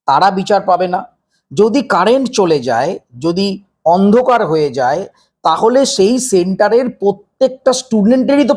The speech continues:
প্রবলেম হবে। এমন তো নয় যে যারা যারা কোর্টের সামনে এসছে তাদেরই প্রবলেম হয়েছে, সেটা তো নয়, প্রত্যেকের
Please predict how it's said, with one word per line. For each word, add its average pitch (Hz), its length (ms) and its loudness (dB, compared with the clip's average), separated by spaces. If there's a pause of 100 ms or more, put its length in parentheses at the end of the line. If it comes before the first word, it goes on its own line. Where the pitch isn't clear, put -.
প্রবলেম 254 380 2
হবে। 165 200 0 (1080)
এমন 196 320 2
তো 254 80 4 (120)
নয় 262 200 2 (100)
যে 208 80 2 (200)
যারা 165 240 2
যারা 208 140 2 (100)
কোর্টের 208 300 -4
সামনে 202 240 -4
এসছে 202 200 -4 (100)
তাদেরই 165 360 -2
প্রবলেম 226 380 2
হয়েছে, 180 200 -2 (100)
সেটা 196 260 0
তো 269 60 4
নয়, 208 200 2 (100)
প্রত্যেকের 269 560 0